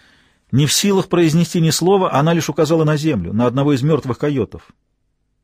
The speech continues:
Только тут Джейн поняла, что Кэти указывает не на животное, а на пару обглоданных костей, торчащих из снега, словно бледные ростки. Это могли быть останки зверька, ставшего добычей хищников, если бы не одна маленькая деталь.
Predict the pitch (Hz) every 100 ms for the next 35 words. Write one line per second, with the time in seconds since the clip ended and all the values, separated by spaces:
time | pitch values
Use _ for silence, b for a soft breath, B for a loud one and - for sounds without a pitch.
0 | _ _ _ _ - 180 175 185 - 180
1 | - 107 135 123 107 131 127 160 190 -
2 | 110 151 147 120 123 139 107 98 95 117
3 | 123 117 120 127 185 170 95 78 - _
4 | _ _ _ _ _ _ _ _ - 123
5 | 139 - 165 196 202 - 143 131 117 175
6 | 180 170 - 180 175 - 123 90 - 110
7 | - 107 104 - 113 - 151 196 165 127
8 | 120 113 110 117 160 156 156 147 139 -
9 | - 80 b b b b b b b b
10 | b b b b _ _ _ 123 156 160
11 | 170 185 135 120 - 135 135 120 147 139
12 | 202 180 - 127 - 110 123 123 123 113
13 | 190 - 131 107 123 135 139 135 143 143
14 | 165 143 143 127 139 139 - 104